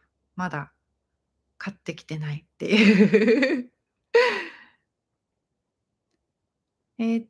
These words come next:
と、どこまで行ったかな？うーんと、舞さんは？重心、あ、右足が重心かかってるのもあるのかな？あ、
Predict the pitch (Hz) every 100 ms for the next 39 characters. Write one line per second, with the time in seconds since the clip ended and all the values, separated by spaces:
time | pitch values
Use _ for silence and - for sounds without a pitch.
0 | - 247 - _ _ _ _ _ _ _
1 | _ _ _ _ - - _ _ _ _
2 | - 202 202 180 165 165 170 - 190 202
3 | 294 480 - _ _ _ _ - 240 247
4 | 247 254 247 247 - 240 233 233 233 339
5 | 320 196 - _ _ _ _ _ _ _
6 | _ 220 339 381 _ _ _ _ - 302
7 | 359 349 - 220 202 226 392 440 427 392
8 | 320 330 349 370 349 349 349 349 240 208
9 | 190 180 190 175 165 170 160 - 247